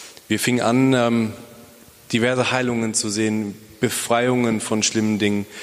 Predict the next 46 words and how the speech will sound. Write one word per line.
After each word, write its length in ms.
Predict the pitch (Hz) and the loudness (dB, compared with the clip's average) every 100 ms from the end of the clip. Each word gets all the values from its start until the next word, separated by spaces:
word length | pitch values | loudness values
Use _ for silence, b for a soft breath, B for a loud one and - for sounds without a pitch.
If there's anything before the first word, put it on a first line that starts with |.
| B B B | B B B
Äh, 240 | 98 101 | -2 0
wir 140 | 104 113 | 2 2
haben 140 | 127 | 2
erlebt, 260 | 120 123 123 | 2 2 2
dass 140 | 113 | 0
Gott 160 | 117 110 | 0 -2
anfängt, 360 | 110 117 113 - | -4 -2 -2 0
zu 140 | 113 | -2
uns 200 | 110 - | 0 0
zu 100 | 113 | 2
reden, 340 | 107 120 104 | 2 2 0
uns 320 | 95 104 - - | -4 -2 -2 0
von 300 | 110 104 98 | 0 -2 0
Dingen 240 | 117 123 | 2 2
erzählt, 340 | 104 - 117 | 2 0 -2
die 60 | 110 | 0
noch 200 | 110 107 | -2 -2
kommen, 360 | - 120 120 107 | 0 2 2 0
Dingen 180 | 113 | 0
aus 140 | 110 113 | 0 0
der 100 | 110 | 0
Vergangenheit, 760 | - 110 120 117 110 110 107 B B B B B | 0 0 0 0 0 -2 -2 B B B B B
ähm, 320 | 107 104 104 101 | 0 0 0 -2
die 80 | |
bereinigt 580 | 107 110 127 127 117 - | -2 0 0 0 -2 0
wurden, 460 | 117 117 113 113 107 | 2 2 2 0 -2
Beziehungen 600 | 120 - 156 143 131 120 | 0 2 2 2 0 0
wurden 200 | 120 120 | 0 2
wiederhergestellt 600 | 117 113 120 117 - 107 | 0 0 -2 -2 -2 0
zu 100 | - | 0
meiner 240 | 113 117 113 | 0 2 0
Mutter 340 | 123 127 113 | -2 0 0
und 160 | 110 107 | 0 -2
so 120 | 104 | 0
weiter. 320 | 104 104 101 - B B B B B B B B - | 0 0 -4 -6 B B B B B B B B -2
Jedenfalls 640 | 151 170 170 160 156 - - 123 | 0 2 0 0 0 -4 -6 -2
war 140 | 123 | 0
das 240 | 139 156 160 | 0 0 -2
eine 100 | - | -2
Zeit, 400 | 131 135 185 147 | 0 0 0 -4
das 160 | - | -2
war 220 | 123 127 | 0 0
in 60 | 120 | 0
den 120 | 117 | -2
letzten, 580 | 120 123 - 131 123 120 | -4 -2 -2 0 -2 0
äh, 340 | 117 113 113 | 2 2 0